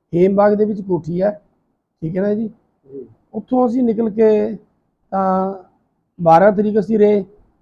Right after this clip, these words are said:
Speaker 1: ਤੇਰਾਂ ਤਰੀਕ ਰਾਤ ਨੂੰ ਅਸੀਂ ਸਾਢੇ ਗਿਆਰਾਂ ਵਜੇ ਪਟਿਆਲੇ ਪਹੁੰਚੇ। ਜਦੋਂ ਪਟਿਆਲੇ ਪਹੁੰਚੇ ਤਾਂ ਕਾਰ ਅੰਦਰ ਲਾਈ ਤਾਂ ਮੇਰੇ ਮਿਸਿਜ ਨੇ ਦੇਖਿਆ ਵੀ ਅੰਦਰ ਦਾ ਜਿਹੜਾ ਦਰਵਾਜ਼ਾ ਹੈ, ਉਹ ਟੁੱਟਿਆ ਪਿਆ ਤੇ ਲਾਈਟ ਚੱਲ ਰਹੀ ਹੈ। ਜਦੋਂ ਉਹਨਾਂ ਨੇ ਅੰਦਰ ਜਾ ਕੇ ਦੇਖਿਆ ਕਿ ਉਹਨੇ ਸਭ ਤੋਂ ਪਹਿਲਾਂ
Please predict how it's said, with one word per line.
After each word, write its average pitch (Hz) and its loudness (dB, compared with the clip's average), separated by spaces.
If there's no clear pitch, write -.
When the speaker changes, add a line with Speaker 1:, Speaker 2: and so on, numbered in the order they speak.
Speaker 1:
ਤੇਰਾਂ 214 4
ਤਰੀਕ 240 -2
ਰਾਤ 214 4
ਨੂੰ 220 0
ਅਸੀਂ 208 -4
ਸਾਢੇ 214 -2
ਗਿਆਰਾਂ 180 0
ਵਜੇ 180 0
ਪਟਿਆਲੇ 156 -4
ਪਹੁੰਚੇ। 190 -6
ਜਦੋਂ 214 0
ਪਟਿਆਲੇ 208 2
ਪਹੁੰਚੇ 214 -2
ਤਾਂ 240 -2
ਕਾਰ 202 4
ਅੰਦਰ 202 -4
ਲਾਈ 180 -2
ਤਾਂ 214 -6
ਮੇਰੇ 208 0
ਮਿਸਿਜ 196 -6
ਨੇ 208 -2
ਦੇਖਿਆ 185 -2
ਵੀ 196 -4
ਅੰਦਰ 185 -4
ਦਾ 185 -4
ਜਿਹੜਾ 185 -4
ਦਰਵਾਜ਼ਾ 160 -4
ਹੈ, 135 -2
ਉਹ 226 -2
ਟੁੱਟਿਆ 202 2
ਪਿਆ 156 0
ਤੇ 190 -4
ਲਾਈਟ 175 0
ਚੱਲ 160 -8
ਰਹੀ 120 -16
ਹੈ। - -20
ਜਦੋਂ 214 0
ਉਹਨਾਂ 247 2
ਨੇ 247 2
ਅੰਦਰ 233 -2
ਜਾ 240 2
ਕੇ 226 -4
ਦੇਖਿਆ 220 4
ਕਿ 220 -10
ਉਹਨੇ 220 0
ਸਭ 214 -2
ਤੋਂ 233 -4
ਪਹਿਲਾਂ 208 0